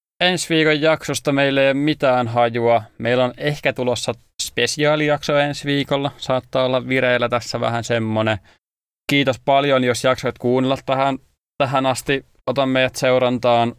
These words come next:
anna viisi tähteä. Auttaisi meitä ihan järkyttävän paljon, jos haluat nähdä ja kuulla meitä myös jatkossa. Olisiko sulla vielä jotain loppusanoja?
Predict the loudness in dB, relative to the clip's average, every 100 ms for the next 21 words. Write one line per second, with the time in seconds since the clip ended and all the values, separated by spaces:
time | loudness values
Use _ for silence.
0 | -4 0 2 0 0 0 0 0 -2 -2
1 | -4 0 2 0 -4 -4 0 0 0 0
2 | 0 -4 -2 0 0 0 0 -2 -2 -2
3 | -2 0 0 2 0 0 0 0 2 0
4 | -2 _ _ _ _ _ -2 0 2 0
5 | 0 0 2 2 2 0 0 0 0 0
6 | 0 -6 -4 -2 -4 _ _ _ _ _
7 | _ _ -4 -4 -2 -2 0 0 0 -2
8 | 0 0 0 _ _ -4 -4 -4 -12 -14
9 | -14 -14